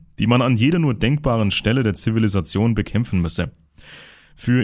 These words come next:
ideologisch verhärtete politische Aktivisten scheint die Bedrohung absolut offensichtlich und einleuchtend zu sein,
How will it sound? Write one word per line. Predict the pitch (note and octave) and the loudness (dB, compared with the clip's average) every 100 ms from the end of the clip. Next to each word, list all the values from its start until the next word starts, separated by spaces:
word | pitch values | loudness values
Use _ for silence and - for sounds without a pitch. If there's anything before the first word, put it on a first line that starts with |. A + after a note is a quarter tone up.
| - | 2
ideologisch | B2+ B2 B2+ D#3 C#3 - - | 2 2 2 2 0 -2 -6
verhärtete | - G#2 F#2+ B2 E3+ B2+ G#2+ | -2 -2 0 0 0 0 0
politische | F#2 G#2+ A#2+ A2 G#2+ | 0 0 0 -2 -2
Aktivisten | F#2 G2 B2+ - G#2+ F2+ - | -2 0 0 2 2 0 -4
scheint | - - C#3+ | -6 -2 0
die | C3 | 0
Bedrohung | G#2+ G#2 C3 B2 A2+ | 0 2 2 2 0
absolut | C#3+ B2 - A#2+ A2 | -2 0 0 0 0
offensichtlich | G2+ G2 E2+ A#2 - F2+ - | 0 0 0 -2 -2 -6 -6
und | - E2 - | -6 -6 -2
einleuchtend | F#2 A2+ G#2 F#2 G2+ | 2 4 4 2 -2
zu | G2 | 0
sein, | F#2+ G#2 G#2+ | 2 2 0